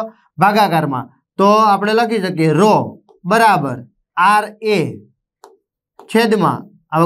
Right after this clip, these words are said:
ગુણાકારમાં તો ક્યાં ગયું? ભાગાકારમાં, એટલે એલ. એટલે આપણને કંઈક આવું સૂત્ર મળે છે, રો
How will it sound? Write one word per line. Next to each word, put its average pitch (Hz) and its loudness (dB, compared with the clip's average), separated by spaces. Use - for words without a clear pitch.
ગુણાકારમાં 220 2
તો 180 -2
ક્યાં 233 0
ગયું? 233 0
ભાગાકારમાં, 185 0
એટલે 156 -6
એલ. 127 -2
એટલે 202 0
આપણને 180 0
કંઈક 170 -6
આવું 156 0
સૂત્ર 147 -4
મળે 160 2
છે, 135 0
રો 170 4